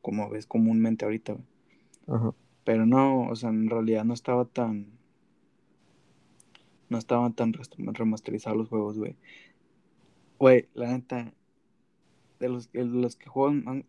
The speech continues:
Speaker 1: que más me gustó, güey, la neta, es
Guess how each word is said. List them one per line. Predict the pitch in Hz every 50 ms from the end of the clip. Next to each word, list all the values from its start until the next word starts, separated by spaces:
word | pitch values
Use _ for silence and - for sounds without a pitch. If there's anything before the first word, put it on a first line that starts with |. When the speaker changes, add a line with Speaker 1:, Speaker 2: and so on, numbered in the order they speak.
| _ _
Speaker 1:
que | - 123
más | 113 117 120 127
me | 147 156 151
gustó, | 143 123 123 - _ - -
güey, | - 76 - 139 - -
la | - -
neta, | - - - - _ - - - _ _ _ _ _ _ _ _ _ _ _ _ _ _ _ _ _ _ _ _ _ _ _ _ _ _ _ _ _
es | - 110 104 110 - - - - -